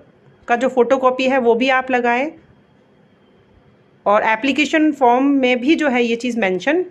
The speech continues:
करें। ठीक है, आप लोगों को अभी बता दूंगी किस तरीके से जो है वो आप लोग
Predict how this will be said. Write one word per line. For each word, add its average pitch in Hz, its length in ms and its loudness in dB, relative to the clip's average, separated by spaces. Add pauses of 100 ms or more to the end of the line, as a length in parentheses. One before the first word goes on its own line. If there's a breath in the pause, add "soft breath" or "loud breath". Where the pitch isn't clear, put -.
(100)
करें। 170 300 -2 (320)
ठीक 262 180 -6
है, 302 120 0
आप - 220 -4
लोगों 233 200 0
को 247 100 0
अभी 240 180 0
बता 220 320 0
दूंगी 240 360 -4 (360 loud breath)
किस 240 160 -4
तरीके 226 320 0
से 240 140 -2
जो 226 120 0
है 220 140 0
वो 233 80 0
आप 214 220 0
लोग 262 260 -2